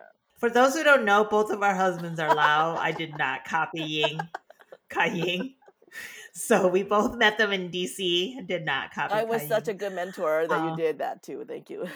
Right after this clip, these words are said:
Speaker 2: <laughs>
Speaker 1: <laughs> Literally copied everything. Okay, in five words, describe the next phase of your life.
Speaker 2: Live joyfully, be healthy and wealthy. Is that five? <laughs>
Speaker 1: Yes, love them.
Speaker 2: Mm-hmm.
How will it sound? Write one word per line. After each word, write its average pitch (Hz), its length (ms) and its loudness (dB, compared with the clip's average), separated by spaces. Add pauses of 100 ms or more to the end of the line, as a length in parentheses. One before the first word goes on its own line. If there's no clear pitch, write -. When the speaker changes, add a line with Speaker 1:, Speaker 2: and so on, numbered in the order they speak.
(160)
Speaker 2:
<laughs> 302 80 2 (180)
Speaker 1:
<laughs> 571 200 6
Literally 220 480 4
copied 190 380 0
everything. 156 320 -2 (1080)
Okay, 208 380 2
in 190 100 -6
five 254 500 6
words, 220 360 2
describe 185 420 -2
the 175 80 -4
next 180 440 -6
phase 165 440 -6
of 143 220 -10
your 139 160 -6
life. - 460 -10 (760)
Speaker 2:
Live 220 320 -4 (100)
joyfully, 190 920 -4 (100)
be 185 160 -8
healthy 208 500 -4
and 175 300 -4
wealthy. 156 480 -6 (220)
Is - 80 -16
that 175 180 -6
five? 196 380 0
<laughs> - 920 -18
Speaker 1:
Yes, 156 560 -4
love 165 240 -4
them. 147 120 -6
Speaker 2:
Mm-hmm. 135 100 -16